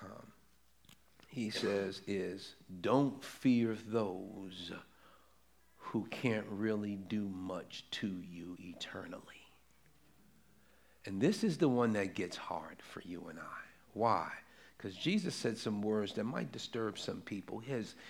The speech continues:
he says, "Do not fear those who can kill your body and not your soul." I don't know about you. That's, that was a little unsettling when I first started reading that.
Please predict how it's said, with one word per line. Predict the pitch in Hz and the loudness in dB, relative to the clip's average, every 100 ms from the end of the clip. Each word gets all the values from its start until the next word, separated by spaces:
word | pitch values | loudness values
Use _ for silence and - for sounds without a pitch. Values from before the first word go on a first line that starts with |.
| - | -2
he | 165 | 2
says, | 147 120 107 | 6 6 4
"Do | 107 160 226 247 | 10 12 12 12
not | 220 180 175 165 - | 10 12 12 12 12
fear | - - - 175 117 82 76 76 80 82 - - _ - - - - | -4 -2 6 8 8 2 -4 -6 -6 -8 -12 -20 _ -20 -20 -20 -16
those | 104 120 160 151 143 139 131 | 6 12 12 12 12 8 6
who | - 135 127 | 4 4 6
can | - 117 110 | 4 4 4
kill | - - 143 123 120 | 0 4 8 8 6
your | 110 113 113 | 6 6 6
body | 104 117 101 92 92 92 - | 10 10 12 8 2 -2 0
and | 92 95 | 0 2
not | 87 80 - | 2 2 0
your | 92 - | -4 -4
soul." | - 95 85 95 - - - - - | -2 0 -2 -4 -12 -20 -20 -8 6
I | 196 | 10
don't | 214 | 12
know | 151 | 10
about | 127 113 107 - | 10 10 8 6
you. | 123 104 | 6 8
That's, | 151 233 226 - - - - - | 10 10 8 0 -6 -16 -2 4
that | 180 | 6
was | 233 | 10
a | |
little | 226 143 | 10 10
unsettling | 123 - 160 123 113 92 85 - - - - | 8 10 12 12 10 4 0 -8 -14 -14 4
when | 139 | 8
I | 156 | 8
first | - 143 117 - | 10 8 8 6
started | 123 104 98 92 | 6 6 4 -4
reading | 95 92 82 82 | -6 -6 -6 -6
that. | 82 80 | -4 -4